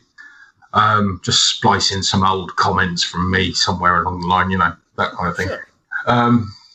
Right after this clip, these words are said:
Speaker 1: but, uh, basically, the la-, since we last recorded, I have, um, been trying to watch some new movies,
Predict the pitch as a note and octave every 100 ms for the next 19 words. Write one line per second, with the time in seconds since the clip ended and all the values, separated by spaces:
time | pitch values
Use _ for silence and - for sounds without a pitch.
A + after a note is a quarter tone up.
0 | - B2+ A2+ - - _ B2 B2 A#2 A2+
1 | F#2+ - C3 C3 B2+ - A#2 A2 A2 G#2
2 | - _ _ _ _ - G#2+ A#2 A2+ -
3 | - B2 - G#2+ A2 A#2 - F#2+ G#2 G2+
4 | G2 G#2 - - - - - - _ A2
5 | A2 G#2+ G#2+ G2+ - - - - _ -
6 | A2+ A2 A2 G#2+ G2 F2 - - B2+ -
7 | - G#2+ G#2+ G#2+ G2+ F#2+ E2+ _ _ _
8 | _ _ - - - - - - _ -
9 | A2 A2 G#2+ G#2 - A#2+ F3 G#3+ - C3+
10 | B2+ - A#2 A2+ B2 A#2 A#2+ B2 - F2+
11 | G#2+ E3 -